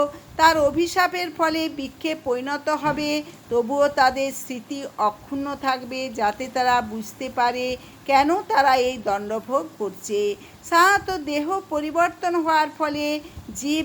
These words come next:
তার পূর্বজন্মের কথা ভুলে যায়, কিন্তু ভগবানের কৃপায় বা ভগবত ভক্তের কৃপায় কোনো বিশেষ ক্ষেত্রে স্মৃতি অক্ষুণ্ণ থাকে, যেমন নলকূপের এবং মণিগ্রীবের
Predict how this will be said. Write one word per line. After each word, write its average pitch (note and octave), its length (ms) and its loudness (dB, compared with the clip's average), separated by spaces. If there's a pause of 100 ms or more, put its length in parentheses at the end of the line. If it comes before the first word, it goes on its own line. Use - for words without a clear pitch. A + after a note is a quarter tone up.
(140)
তার C#4 220 8 (100)
পূর্বজন্মের C#4+ 960 -2
কথা A#3+ 320 -2 (120)
ভুলে G3 340 -6
যায়, G3+ 340 0 (300)
কিন্তু E4+ 300 -2
ভগবানের E4 760 4
কৃপায় C#4 540 4 (280)
বা D#4+ 160 4
ভগবত C#4+ 680 0
ভক্তের D#4 580 -4
কৃপায় B3 520 4 (320)
কোনো D4 300 2
বিশেষ D4+ 600 -4
ক্ষেত্রে C4+ 480 -4
স্মৃতি D#4+ 480 -8
অক্ষুণ্ণ C4 680 0
থাকে, A3 520 -2 (360)
যেমন D#4+ 360 4
নলকূপের D#4 760 2 (120)
এবং B3+ 300 -4
মণিগ্রীবের C#4+ 720 -6